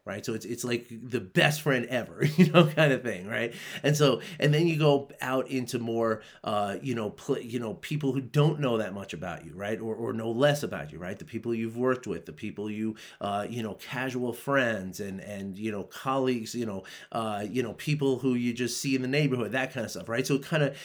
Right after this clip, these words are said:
radiates out, right? And so wherever a person is in that sort of,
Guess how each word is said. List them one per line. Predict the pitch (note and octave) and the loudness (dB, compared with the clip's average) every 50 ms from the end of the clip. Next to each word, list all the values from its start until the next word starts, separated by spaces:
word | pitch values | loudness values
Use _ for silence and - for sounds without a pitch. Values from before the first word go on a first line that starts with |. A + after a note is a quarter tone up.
| - - _ | -18 -16 _
radiates | A#2 B2+ C#3 D#3+ F3 F3+ E3+ D#3+ D#3 D3 D3 - C#3+ | -4 0 6 6 6 6 6 4 2 2 2 2 0
out, | C3 A#2 E2+ D2 - | 2 2 0 -2 -2
right? | G#2+ A2 A2 A#2+ B2 - - - - - - - - - - - _ _ _ _ _ - | -2 0 0 0 -2 -6 -14 -18 -18 -18 -18 -20 -20 -20 -20 -20 _ _ _ _ _ 2
And | - D3+ | 4 6
so | F3+ | 10
wherever | F3+ F3+ F3+ F#3 G#3+ A#3 A#3 B3 A#3+ A3 | 10 10 10 8 6 4 4 4 4 4
a | - F3 E3+ | 4 4 0
person | D#3 - - G3 F#3+ F#3 F#3 F3 D3 - - - | 0 0 2 4 4 4 4 0 -4 -4 -6 -4
is | F#3 F#3 F3 D#3 C#3 B2 - - - | 4 4 6 6 4 2 -2 -2 0
in | E3 D#3+ D3+ D3 C#3 C3 | 2 4 4 4 2 2
that | C3 C3 B2+ B2+ - - | -2 -4 -4 -6 -6 -6
sort | - - - C#3+ C3 B2 | -6 -2 2 2 4 4
of, | A#2+ A2+ G2 - | 2 0 0 -4